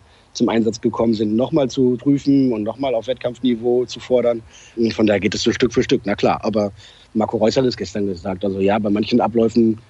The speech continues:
sieht es schon ganz gut aus. Wir finden im Training immer weiter zusammen, aber nicht vergessen, dass da halt auch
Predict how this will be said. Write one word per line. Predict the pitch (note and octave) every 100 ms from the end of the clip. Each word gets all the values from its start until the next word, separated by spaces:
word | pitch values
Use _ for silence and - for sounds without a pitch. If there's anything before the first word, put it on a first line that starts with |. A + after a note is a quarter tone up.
| -
sieht | - B2
es | B2
schon | A#2+
ganz | A2+
gut | A2+
aus. | A2+ D#3 C3
Wir |
finden | A2 B2+
im | A#2+
Training | - B2+ B2
immer | A#2+ B2
weiter | A#2+ A#2
zusammen, | A#2 G#2+ A2+ C#3+
aber | A2 G#2+
nicht | A2
vergessen, | A#2+ G2 G#2+ - G2+
dass | F2
da | G2
halt | F#2 F#2
auch | F#2